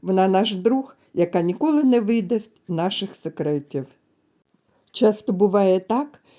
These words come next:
що ми ображаємо маму, але, незважаючи на це, вона завжди приходить на допомогу, коли ми цього потребуємо.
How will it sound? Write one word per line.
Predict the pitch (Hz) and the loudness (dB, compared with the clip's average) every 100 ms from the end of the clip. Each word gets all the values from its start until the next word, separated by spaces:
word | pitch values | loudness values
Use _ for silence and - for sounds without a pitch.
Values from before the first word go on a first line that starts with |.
| _ | _
що | - 254 | -4 2
ми | 254 285 | 4 4
ображаємо | 247 277 285 262 262 214 190 | 2 0 0 0 0 0 -2
маму, | 175 180 175 165 165 - _ _ _ _ - | -2 -2 -4 -6 -10 -16 _ _ _ _ -2
але, | 196 196 | 2 4
незважаючи | 196 190 185 202 202 202 196 180 - | 4 2 0 0 2 2 4 2 0
на | 180 175 | -4 -2
це, | 175 - 262 269 - _ _ _ - | -6 -4 -4 -4 -8 _ _ _ 0
вона | 226 285 | 2 2
завжди | 285 320 285 233 233 | 2 0 0 -2 -4
приходить | - 185 202 202 196 175 185 | -2 -4 0 0 2 2 2
на | 180 | -2
допомогу, | 160 - 170 190 247 202 185 _ _ _ _ | -4 -4 -2 0 0 -2 -6 _ _ _ _
коли | - 165 247 | -2 2 4
ми | 240 | 4
цього | - - 165 160 | 0 -6 -6 -4
потребуємо. | 175 170 180 165 160 160 156 156 160 | -4 -2 -4 -4 -8 -6 -6 -10 -12